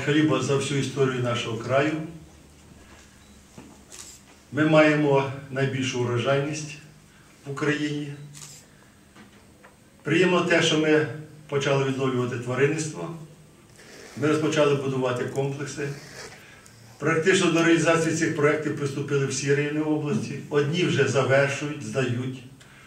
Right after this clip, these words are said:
і здали нові сучасні комплекси. Другі на завершенні, а треті приступили до виготовлення проєкту кошторисної документації.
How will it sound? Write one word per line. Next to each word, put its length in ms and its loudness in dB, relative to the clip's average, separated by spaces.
і 80 -2
здали 480 2
нові 300 0
сучасні 500 -2
комплекси. 640 -6
Другі 500 6
на 160 0
завершенні, 720 0
а 300 0
треті 480 2
приступили 580 0
до 160 2
виготовлення 460 2
проєкту 320 -4
кошторисної 580 -6
документації. 840 -6